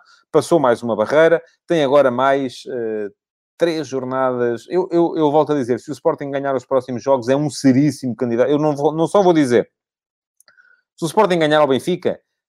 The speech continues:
eh, passa a considerar o Sporting como candidato, eh, ao título. Se o Sporting ganhar os próximos três jogos, Benfica, Marítimo e Gil Vicente, sendo que Marítimo e Gil Vicente são fora, eu passo a considerar o Sporting o principal candidato ao título, porque vai ter,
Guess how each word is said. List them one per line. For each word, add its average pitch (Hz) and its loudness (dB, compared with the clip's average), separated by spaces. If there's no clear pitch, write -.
eh, 123 2
passa 156 2
a - -4
considerar 127 0
o 117 -4
Sporting 127 -4
como 135 -2
candidato, 117 0
eh, 95 0
ao 101 -2
título. - -20
Se - -10
o - -4
Sporting 151 -2
ganhar 110 -6
os 101 -14
próximos 104 -4
três 113 -4
jogos, 98 -4
Benfica, 98 -6
Marítimo 98 -6
e 87 -12
Gil 104 -4
Vicente, 92 -10
sendo 82 -14
que - -14
Marítimo 92 -10
e 87 -8
Gil 85 -10
Vicente 85 -14
são 117 -4
fora, 104 2
eu 147 0
passo 135 2
a 120 -8
considerar 123 0
o - 2
Sporting 131 -2
o 170 0
principal 143 0
candidato 120 -2
ao 123 -4
título, 85 -10
porque 110 -10
vai 117 2
ter, 120 0